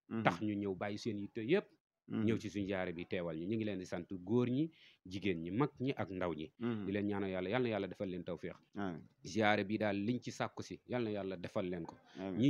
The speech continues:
Speaker 2: ñëw ak ñi ñëwut, ñi ci
Speaker 1: Mhm.
Speaker 2: dugal seen loxo itam, ñépp ñu ngi leen di gërëm.
Speaker 1: Mhm.
Speaker 2: Di leen sant, di leen ñaanal Yàlla.
Speaker 1: Mhm.
Speaker 2: Euh, lu ci, lu ci, lu ci lëndëm rek, ñu xam ne, euh, suñu gàtt xam-xam la ak sunu coonaag yi ci aju, waaye lu ci leer mbaa mu rafet rek, ñu ngi koy sante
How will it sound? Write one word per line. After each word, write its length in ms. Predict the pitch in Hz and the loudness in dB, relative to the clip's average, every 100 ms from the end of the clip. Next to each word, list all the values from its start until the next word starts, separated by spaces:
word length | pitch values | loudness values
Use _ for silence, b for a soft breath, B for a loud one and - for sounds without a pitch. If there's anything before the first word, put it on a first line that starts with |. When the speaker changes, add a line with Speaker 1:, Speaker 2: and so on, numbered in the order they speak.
| 147 | 8
Speaker 2:
ñëw 100 | 135 | 6
ak 120 | 123 | 4
ñi 80 | 117 | 2
ñëwut, 280 | 110 95 90 | 4 2 0
ñi 160 | 98 131 | 0 2
ci 80 | 147 | 2
Speaker 1:
Mhm. 60 | |
Speaker 2:
dugal 200 | 135 131 | 4 4
seen 200 | - 123 | 2 0
loxo 160 | 120 117 | 2 2
itam, 280 | 117 120 113 | 0 0 2
ñépp 260 | 175 220 156 | 2 2 4
ñu 160 | 131 | 2
ngi 60 | 117 | 4
leen 140 | 104 | 2
di 100 | 92 | 0
gërëm. 220 | 87 85 82 - | -2 -4 -4 -4
Speaker 1:
Mhm. 320 | 113 101 82 | -2 -2 0
Speaker 2:
Di 100 | 120 | 2
leen 240 | 120 117 | 4 2
sant, 320 | - 139 127 123 131 - _ - | 0 0 0 -2 -6 -8 _ 0
di 80 | 117 | 2
leen 160 | 110 | 4
ñaanal 300 | 104 104 98 | 4 4 2
Yàlla. 320 | 95 87 80 - - | 2 0 -4 -12 -10
Speaker 1:
Mhm. 220 | 110 107 95 | -4 -2 2
Speaker 2:
Euh, 240 | 104 107 - | 4 4 2
lu 160 | 113 123 | 0 2
ci, 300 | 123 120 - | 2 2 2
lu 100 | 120 | 0
ci, 160 | 123 117 | 0 0
lu 120 | 113 | 2
ci 160 | 123 | 4
lëndëm 360 | 120 131 120 107 | 6 6 6 4
rek, 180 | 107 110 | 2 2
ñu 120 | 107 | 0
xam 200 | 107 107 | 2 2
ne, 360 | 104 104 104 - - b b - - | 2 2 0 -4 -16 b b -16 -6
euh, 120 | 98 | -4
suñu 320 | 101 127 113 | 0 2 4
gàtt 240 | 107 113 117 | 6 4 4
xam-xam 400 | - 107 107 104 | 0 0 0 0
la 80 | 107 | 0
ak 180 | 107 - _ _ - | -2 -4 _ _ -14
sunu 340 | 98 - 117 110 | -6 0 2 2
coonaag 400 | - 113 101 98 | 4 4 4 0
yi 100 | 104 | 0
ci 100 | 113 | 0
aju, 260 | 101 90 117 b b - | 0 0 -4 b b 0
waaye 220 | 104 104 | 2 2
lu 100 | 117 | 2
ci 140 | 131 | 2
leer 220 | 117 110 98 | 2 2 2
mbaa 180 | 98 101 | 2 2
mu 100 | 104 | 0
rafet 260 | 101 104 | 0 -2
rek, 140 | 101 101 - | -2 -2 2
ñu 100 | 98 | 2
ngi 40 | 98 | 2
koy 180 | 98 95 - | 0 -2 -6
sante 320 | - 117 104 | -4 -2 0